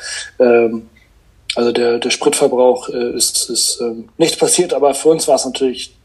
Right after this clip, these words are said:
atemberaubend, ne? Also das war wirklich ein ganz tolles Erlebnis, da durchs, durchs Eis, durchs dicke Eis zu fahren.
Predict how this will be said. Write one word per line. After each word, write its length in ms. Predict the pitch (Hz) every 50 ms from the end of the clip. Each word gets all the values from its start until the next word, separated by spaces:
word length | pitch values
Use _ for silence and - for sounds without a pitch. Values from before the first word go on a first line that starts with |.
| _ _ _ -
atemberaubend, 760 | 135 151 156 139 135 127 123 113 113 110 107 107 107 107 -
ne? 60 | 139 139
Also 240 | 131 123 123 120
das 200 | 117 117 - -
war 140 | 123 120 120
wirklich 420 | 123 - - 127 117 - - - 127
ein 100 | 127 123
ganz 260 | 143 139 139 139 -
tolles 260 | - 143 147 127 120
Erlebnis, 580 | 127 135 139 139 - - - 131 127 117 - -
da 120 | 123 120
durchs, 280 | 127 120 113 - - - - - - - - - _ _
durchs 260 | - 131 120 113 -
Eis, 240 | - - - - -
durchs 220 | - 135 - -
dicke 260 | - - - - -
Eis 260 | - - - - -
zu 100 | - -
fahren. 260 | - - - - -